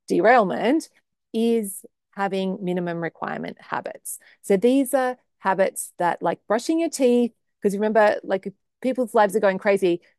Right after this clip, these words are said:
no one goes, "Oh, look, my dental hygiene's really suffering. I have to stop brushing my teeth." Like, everyone keeps brushing their teeth. And so we want to have y-, y-, what is really helpful to do is to just decide, set an intention of what you want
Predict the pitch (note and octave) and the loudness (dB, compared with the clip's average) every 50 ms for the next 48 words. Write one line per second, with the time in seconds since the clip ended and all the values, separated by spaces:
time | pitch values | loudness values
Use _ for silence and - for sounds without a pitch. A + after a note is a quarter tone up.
0 | _ _ G#3 A3 A3+ A#3+ A#3+ A#3+ A#3 G#3+ G#3+ - A#3 A#3+ A3+ A3+ A3 - G#3 G3+ | _ _ -2 0 0 2 2 4 2 2 2 2 2 2 2 0 -2 -2 -4 -2
1 | G3 G#3+ G#3+ A#3 A#3+ G#3+ A3 G#3 G3 G#3+ G3+ G3 G#3 G#3 G3+ G3 G3 - G#3+ G#3 | -2 -2 0 0 0 0 0 0 0 0 -2 -2 -2 -2 -2 -2 -2 -2 -4 -6
2 | G3+ - G#3 G3 F3+ F#3 F3+ E4 D4+ - - - G#3 G3 - - A#3 G#3+ - G3+ | -2 -2 -2 -2 -2 -2 -6 -8 -10 -14 -6 -6 -6 -4 -2 -4 -4 -4 -4 -4
3 | F#3+ F3+ - - A#3 A3 G3 F3 F3 E3+ - F#3 F3 - _ _ _ _ - G#3 | -4 -4 -2 0 2 2 2 2 0 -2 -2 -2 -4 -4 _ _ _ _ -6 -4
4 | G#3 G3 G#3 G#3 G3+ G#3 G3 - G3 G3 G3 - - - E3 D#3+ - E3 E3 E3 | -2 0 0 0 -2 -2 -2 -4 -4 -4 -4 -8 -8 -6 -6 -6 -6 -8 -8 -8
5 | D#3+ D#3+ - - F3+ - - G#3+ A#3 C#4 C#4 - _ _ _ _ _ _ _ _ | -8 -8 -8 -8 -8 -6 -4 -2 -2 -2 -2 -4 _ _ _ _ _ _ _ _
6 | - G3 G3 F#3+ - - F#3+ F#3+ G#3 G#3 F#3+ G3+ A3+ A#3+ B3 C4 B3+ - C#4 A#3 | -6 -6 -4 -4 -2 -2 -2 0 0 -2 -2 -2 -4 -4 -4 -4 -6 -8 -10 -12
7 | - - G3+ F3+ E3 D3+ - - G3 A#3 A3+ - _ _ _ _ _ _ _ _ | -10 -8 -6 -6 -4 -4 -2 -2 -2 -4 -4 -8 _ _ _ _ _ _ _ _
8 | _ _ _ _ _ _ _ - G3+ F#3 - - - _ _ - A3 A#3+ G#3+ G#3 | _ _ _ _ _ _ _ -8 -8 -8 -8 -10 -16 _ _ -12 -8 -8 -8 -8
9 | G#3+ - - G3+ A3 A#3+ C4 - B3 G#3+ F#3+ G#3 G#3 G3+ F#3+ F3+ F3 - G3+ G3 | -8 -10 -4 -2 -2 -2 0 -2 -6 -8 -6 -4 -4 -2 -2 -4 -4 -4 -6 -6
10 | - _ - F3 F3 - F3 D#3+ - F3+ E3+ E3+ F3 D#3 D#3 F#3+ A3 - - - | -6 _ -8 -10 -8 -8 -10 -8 -6 -6 -4 -4 -4 -6 -4 -4 -6 -6 -6 -6
11 | F#3 F#3+ - - - - G3 F#3+ E3 - A3 A3+ - - - D4 C#4 - - - | -6 -6 -6 -8 -6 -4 -4 -4 -4 -4 -8 -8 -8 -6 -4 -4 -4 -4 -4 -4
12 | F3 F#3 G3 E3+ D#3+ D#3+ D#3+ - - F3+ F3 F3 E3+ E3+ E3 F3 - C4 C#4+ C#4+ | -4 -4 -4 -4 -6 -6 -8 -6 -6 -6 -6 -6 -6 -8 -10 -10 -10 -10 -10 -10
13 | - - D#3+ D#3 D#3 - - E3+ E3 E3 - _ _ _ _ _ - F3 F3+ G3+ | -8 -8 -8 -10 -10 -8 -6 -4 -4 -4 -6 _ _ _ _ _ -10 -4 0 2
14 | A3 A#3+ - - A3 G#3 A3+ A#3 G3+ E3+ D#3+ E3+ E3 F3 G#3 G3 | 2 2 0 -2 -4 -6 -4 -4 -6 -6 -6 -6 -6 -6 -8 -12